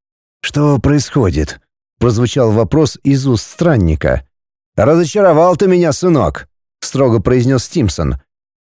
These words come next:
"Я тебе помог, предоставил убежище, хотел излечить. Надеялся, что, узнав правду от меня, ты одумаешься. А ты?" "Но, полковник,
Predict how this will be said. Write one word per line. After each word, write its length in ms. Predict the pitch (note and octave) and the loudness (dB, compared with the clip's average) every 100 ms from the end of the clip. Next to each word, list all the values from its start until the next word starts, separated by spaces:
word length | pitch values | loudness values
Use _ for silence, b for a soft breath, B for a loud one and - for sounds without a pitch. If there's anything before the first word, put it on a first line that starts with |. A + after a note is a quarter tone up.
| - | -4
"Я 220 | A#2 D#3 | -2 0
тебе 220 | F3+ G3+ | 0 0
помог, 560 | G3+ G3 G#3+ G#3 - - | 2 2 4 2 -2 -4
предоставил 560 | A#2+ D#3 D#3 G3 G#3 | -2 0 2 2 2
убежище, 680 | G#3 D#3 F3+ C#3+ - D2+ C2+ _ | 2 2 2 0 -2 -6 -6 _
хотел 360 | - B2 E3+ G3 | -2 0 2 0
излечить. 680 | E3+ G3+ F3+ A3 D3+ - - _ - | 0 -2 -4 -4 -4 -6 -16 _ -6
Надеялся, 580 | G#2+ A#2 C#3+ F#3 D#3 F3 | -2 0 0 0 0 -2
что, 240 | - F3+ | -2 0
узнав 460 | E3+ B2+ E3+ F#3+ - | 2 2 2 0 0
правду 340 | - F3+ D#3 | 2 2 2
от 100 | D3+ | 0
меня, 460 | C3+ C3+ F3+ D#3+ F2+ - | 0 0 0 0 -4 -2
ты 80 | D3 | 0
одумаешься. 760 | E3+ A#3+ E3+ G#2 - C#2+ B1+ - _ - | 2 2 2 0 -2 -6 -6 -10 _ -4
А 180 | D3 F#3+ | 0 0
ты?" 480 | - B3+ E3 D2 - _ _ _ - | 0 -2 -2 -6 -10 _ _ _ -2
"Но, 320 | G#2+ C#3+ C#3+ | 0 2 2
полковник, 760 | - D3 B2+ G3 G#2+ E2 - | 0 0 2 2 2 0 -4